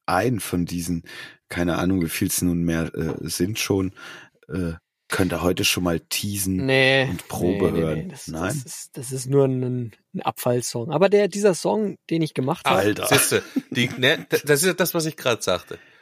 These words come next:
Speaker 3: Für, für uns bleibt hier nur der Abfall über.
Speaker 1: <laughs> Das stimmt, das ist eigentlich
Speaker 2: Ja, aber
Speaker 1: also,
Speaker 2: was heißt
Speaker 1: sch-, schämst dich auch nicht, gell?
Speaker 2: Ich, ach, was heißt Abfallsong? Der ist halt mal abgefallen.
Speaker 1: <laughs>
Speaker 2: So,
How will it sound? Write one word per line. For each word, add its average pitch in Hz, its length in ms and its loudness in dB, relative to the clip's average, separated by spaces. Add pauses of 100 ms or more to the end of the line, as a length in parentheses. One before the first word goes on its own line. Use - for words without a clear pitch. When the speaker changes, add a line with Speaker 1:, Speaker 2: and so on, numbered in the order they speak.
(140)
Speaker 3:
Für, 127 360 2
für - 140 -8
uns 123 180 -6
bleibt 113 260 2
hier 107 120 -2
nur 127 120 -2
der 139 140 0
Abfall - 420 -4
über. - 400 -14 (340)
Speaker 1:
<laughs> - 60 -4 (200)
Das - 200 4
stimmt, - 320 -6
das 85 100 -6
ist - 200 -4
eigentlich 82 240 -6
Speaker 2:
Ja, 107 160 -8
aber 139 540 0
Speaker 1:
also, 82 280 -2 (120)
Speaker 2:
was - 180 -4
heißt 220 240 4
Speaker 1:
sch-, - 160 -8
schämst - 500 -2
dich - 180 -6
auch - 220 -4
nicht, - 300 -12
gell? - 160 -10
Speaker 2:
Ich, - 180 -10 (720)
ach, - 240 -8
was - 240 -6
heißt - 280 -2
Abfallsong? 131 760 0 (680)
Der 143 100 2
ist 151 140 2
halt 175 180 4
mal 147 120 4
abgefallen. 165 640 4 (180)
Speaker 1:
<laughs> - 160 -4
Speaker 2:
So, 139 180 6